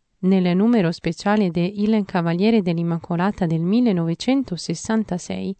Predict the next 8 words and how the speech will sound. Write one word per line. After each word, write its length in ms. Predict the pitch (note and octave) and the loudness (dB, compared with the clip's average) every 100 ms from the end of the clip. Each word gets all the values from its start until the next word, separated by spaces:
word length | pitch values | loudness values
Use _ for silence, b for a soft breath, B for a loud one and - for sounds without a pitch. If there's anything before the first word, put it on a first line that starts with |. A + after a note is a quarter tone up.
| b b b b b b - | b b b b b b 0
infatti 680 | D#4+ D#4+ E3+ D#3+ - G3+ | 0 0 -2 -4 -2 2
non 240 | A3 D4 C#4+ | 4 4 2
temeva 500 | B3+ A#3 E3+ E3 E3+ | 2 2 2 0 -2
di 160 | G3 | -2
scrivere 680 | G3+ - A#3 G#3+ F3 E3+ E3+ - | -4 -2 2 2 2 0 -2 0
luminosamente 1160 | G#3 D4 C4 F#3+ F3+ F3 F3 E3 E3 - F3 b b b b | 2 4 6 4 4 2 0 0 -2 -4 -6 b b b b
e 160 | F3+ - | -2 0
profeticamente: 1200 | - C4+ - G3+ F3 - G3 E3 D#3 D#3+ A3+ | 2 2 4 0 0 0 2 2 0 -2 -2